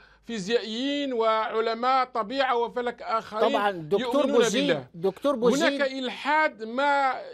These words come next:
Speaker 2: نعم.
Speaker 1: يتلاقى مع كتاب لماذا أنا ملحد، الذي كان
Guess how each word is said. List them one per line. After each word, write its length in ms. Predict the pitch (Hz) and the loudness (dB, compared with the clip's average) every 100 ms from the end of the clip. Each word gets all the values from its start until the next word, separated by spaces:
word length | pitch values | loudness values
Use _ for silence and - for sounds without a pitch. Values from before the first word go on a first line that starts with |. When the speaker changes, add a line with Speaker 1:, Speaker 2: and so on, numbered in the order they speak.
| - | -6
Speaker 2:
نعم. 220 | 175 196 | -2 4
Speaker 1:
يتلاقى 640 | 254 254 247 294 294 262 262 | 2 2 0 0 0 -2 -2
مع 240 | 247 240 | -2 -2
كتاب 540 | 226 233 277 262 202 - _ _ 175 | -6 -8 0 0 0 -6 _ _ -8
لماذا 540 | 190 233 262 254 240 | -4 0 2 2 0
أنا 180 | 247 233 | -2 -2
ملحد، 500 | 240 247 214 254 196 | -2 -6 -2 -2 -2
الذي 440 | 214 220 226 190 - _ _ - | -2 -2 -4 -8 -12 _ _ -2
كان 520 | 240 247 247 226 | 0 0 0 0